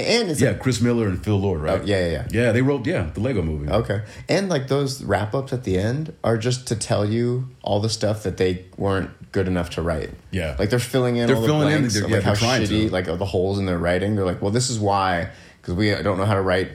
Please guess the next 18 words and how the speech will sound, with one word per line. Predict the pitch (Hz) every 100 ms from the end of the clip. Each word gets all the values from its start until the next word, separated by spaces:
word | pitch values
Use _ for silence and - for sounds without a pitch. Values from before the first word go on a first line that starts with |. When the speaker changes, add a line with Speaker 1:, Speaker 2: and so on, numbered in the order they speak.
| -
Speaker 1:
emotion | 87 90 95 117 117 123 127
Speaker 2:
Yeah. | 92 85
Speaker 1:
on | 90 90 -
paper, | 117 98 143 156 - - -
so | -
we'll | 113
just | 110 -
tell | 101 80
you | 57 98 - - _ - - -
that | 92
this | 95
is | 85
what | -
they're | 76
feeling." | 80 76 73 107 104 - -
Speaker 2:
All |
right, | 53 52 - -
I'm, | - 69 69 67